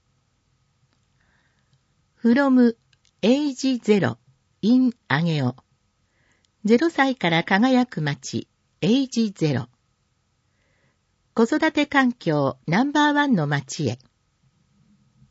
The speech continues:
今月の表紙。今月の表紙は、遊具で無邪気に遊ぶ子供たちです。未来を担う子供たちの目には、今何が映っているのでしょうか。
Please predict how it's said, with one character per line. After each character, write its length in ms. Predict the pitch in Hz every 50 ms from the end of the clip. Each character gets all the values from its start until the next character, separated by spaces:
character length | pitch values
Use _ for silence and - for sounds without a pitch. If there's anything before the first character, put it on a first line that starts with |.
| _ _ _ _ _ _ _ _ _ _ _ _ _ _ _
今 220 | - 262 285 320 302
月 280 | 277 285 262 - -
の 80 | 226 220
表 340 | 226 - - 175 175 175 -
紙。 280 | - - - 131 127 - _ _ _ _ _ _ _ _ _ _ _ _ _ _ _ _ _ _ _ _ _ _ _ _ _
今 220 | - 269 302 320
月 240 | 311 285 262 - 277
の 160 | 254 262 262 247
表 280 | - 226 233 226 - -
紙 120 | 214 196
は、 180 | 185 185 202 - _ _ _ _ _ _ _
遊 240 | 220 233 294 320 311
具 180 | 302 277 220
で 220 | 175 175 165 165 -
無 120 | 185 214
邪 180 | 254 302 330 302
気 220 | - - - 202
に 100 | 175 160
遊 320 | 151 156 175 - - 202
ぶ 120 | 185 196 185
子 160 | - - 180
供 220 | 180 233 240 233
た 140 | - - 151
ち 160 | - - -
で 120 | 110 120 139
す。 180 | - - _ _ _ _ _ _ _ _ _ _ _ _ _ _ _ _ _ _
未 160 | 226 254 285
来 280 | 285 269 262 262 233 214
を 20 | 208
担 320 | 208 208 214 233 240 233
う 80 | 214 208
子 160 | - - 208
供 220 | 208 269 269 277
た 140 | 254 254 240
ち 140 | - - 208
の 120 | 202 196
目 140 | 202 208 214
に 120 | 208 196 180
は、 200 | 170 160 175 - _ _ _ _ _ _
今 320 | - 190 196 180 160 160 156
何 260 | 160 185 247 311 311
が 120 | 285 269
映 240 | 254 254 240 - -
っ 40 | 254
て 160 | - - 220
い 60 | 214
る 100 | 214 233
の 100 | 233 208
で 120 | 190 180 180
し 120 | - -
ょ 60 | 165
う 40 | 160
か。 260 | - _ - 127 123